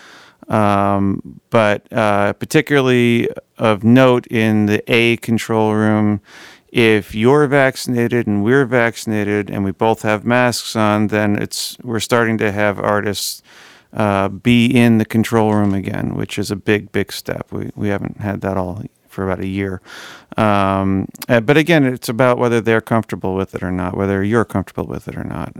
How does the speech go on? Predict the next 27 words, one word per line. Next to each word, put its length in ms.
Um, 260
we 120
still 320
have, 460
um, 460
the 100
setup 500
in 640
the 340
large 400
vocal 380
booth 480
with 420
the 160
desk, 460
speakers, 580
and 160
television, 1000
uh, 320
and 100
the 60
talkback 580
mic, 340
so 240
that 460
if 220
artists, 720